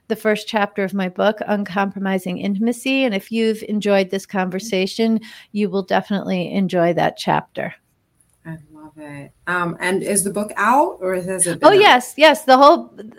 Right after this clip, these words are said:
Speaker 1: you can get the whole book as well. But if you
Speaker 2: Awesome.
Speaker 1: want, if you're somebody who likes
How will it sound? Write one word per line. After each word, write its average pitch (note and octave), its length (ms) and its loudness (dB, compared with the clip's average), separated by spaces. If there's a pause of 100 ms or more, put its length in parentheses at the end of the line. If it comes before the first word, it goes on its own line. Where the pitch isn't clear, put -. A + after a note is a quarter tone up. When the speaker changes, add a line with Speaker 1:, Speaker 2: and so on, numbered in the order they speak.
(140)
Speaker 1:
you B3+ 180 0
can C4 160 -2
get C4+ 220 6
the C4 80 8
whole B3+ 180 8
book A#3+ 260 4
as A#3 200 2
well. F3+ 320 0
But F#3+ 340 4 (400)
if G#3+ 160 -4
you A3 140 0
Speaker 2:
Awesome. A3 180 4
Speaker 1:
want, - 80 -10
if A3+ 160 -2
you're A3 100 -2
somebody A#3 520 0
who A3 180 -2
likes G3+ 500 -2